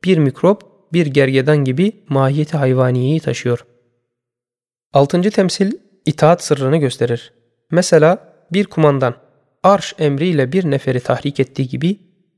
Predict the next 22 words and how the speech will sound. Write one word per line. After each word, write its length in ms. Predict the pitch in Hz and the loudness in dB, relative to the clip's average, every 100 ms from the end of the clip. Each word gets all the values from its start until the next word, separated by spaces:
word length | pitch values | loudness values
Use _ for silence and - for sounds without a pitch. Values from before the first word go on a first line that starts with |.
| - | 0
aynı 240 | 190 196 | 2 2
emirle 520 | 151 147 180 147 135 131 | 0 0 0 0 0 0
bir 120 | 202 | -2
orduyu 360 | - 127 127 175 | 0 0 0 -2
tahrik 360 | - 123 127 | -2 -2 -4
eder. 260 | 120 117 - _ _ _ _ _ _ _ _ _ _ _ | -4 -4 -4 _ _ _ _ _ _ _ _ _ _ _
Şu 180 | - 202 | -4 2
temsili 440 | 196 180 202 214 | 2 2 0 -2
itaat 420 | 180 - 165 208 | -2 2 2 2
sırrının 460 | - 160 147 139 135 | -2 -2 2 2 0
hakikati 500 | - - - 165 196 | -4 -10 -4 -2 -2
şudur 240 | - 139 | -2 -4
ki, 240 | 131 127 123 _ _ _ _ - | -4 -6 -10 _ _ _ _ 0
kainatta 760 | 156 165 170 170 208 226 - - | 2 4 0 0 2 0 -2 -8
bir 180 | 202 202 | -8 -4
tecrübe, 460 | 151 139 127 131 127 | -2 -2 -2 0 0
her 200 | - 214 | 2 0
şeyin 340 | - 151 143 | 0 0 0
bir 160 | 143 139 | 0 -2
noktayı 340 | 135 - 196 | -4 -2 -2
kemali 400 | - 135 131 127 | 0 0 2 2
vardır. 360 | 123 120 120 | 0 -2 -6